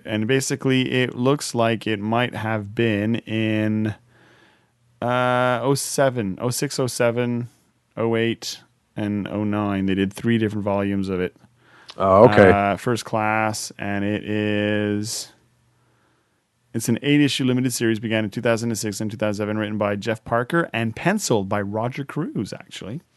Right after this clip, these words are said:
Speaker 2: Yes.
Speaker 1: Uh, many of the series stories are done in single issues, and some are two-parters with multiple issue arcs. The original X-Men are wearing the new costumes in the series.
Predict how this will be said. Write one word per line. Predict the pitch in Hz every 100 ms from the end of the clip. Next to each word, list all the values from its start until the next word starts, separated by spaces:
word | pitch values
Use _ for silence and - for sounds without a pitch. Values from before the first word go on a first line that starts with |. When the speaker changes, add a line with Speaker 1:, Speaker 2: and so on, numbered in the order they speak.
| _
Speaker 2:
Yes. | 117 139 196 170 160 - -
Speaker 1:
Uh, | 131 135 135 135 139 139
many | 151
of | 160
the |
series | 143 156 151 139
stories | 165 165 160 143
are |
done | 135 143 143
in | 139
single | 123 147 135 127
issues, | 160 - 175 165 165 165 160 151
and | 127 120
some | 135 120
are | 110
two-parters | - 135 120 123 120 123 123 120 120
with | 104 101
multiple | 104 101 - 104 -
issue | - - -
arcs. | 92 - - - -
The | 98
original | 101 104 107
X-Men | - 110 - 117 113 113 -
are | 104 101
wearing | 101 104 104 107 107 95
the | 104
new | 104 101
costumes | - 131 127 - 127 117
in | 107
the | 98
series. | - 131 127 127 123